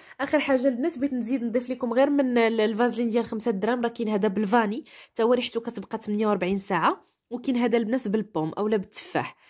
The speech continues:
حتى هو غزال وبزاف. المهم هادشي اللي كاين. هادو هما الهميزات وهادو هما ال-، لي بون بلون البنات اللي بغيت نبارطاجي معاكم.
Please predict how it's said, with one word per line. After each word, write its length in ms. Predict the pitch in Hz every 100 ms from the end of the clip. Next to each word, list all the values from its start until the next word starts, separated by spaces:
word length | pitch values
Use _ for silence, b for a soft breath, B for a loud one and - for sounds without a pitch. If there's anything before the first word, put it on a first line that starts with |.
| b
حتى 280 | - - 240
هو 140 | 220
غزال 640 | 214 196 233 240 247 247 -
وبزاف. 420 | 175 160 135 139 B B B 208
المهم 240 | 233 262
هادشي 260 | 269 - 277
اللي 160 | 240
كاين. 220 | 240 254
هادو 180 | 254 247
هما 140 | 220 254
الهميزات 640 | 240 220 226 185 202 233
وهادو 240 | 214 196 208
هما 220 | 208 226
ال-، 420 | 233 214 196 180
لي 80 | 226
بون 220 | 214 320
بلون 300 | 294 254 240
البنات 180 | 196 226
اللي 80 | 226
بغيت 200 | 214 214
نبارطاجي 500 | 202 214 - 202 208
معاكم. 460 | 170 175 180 262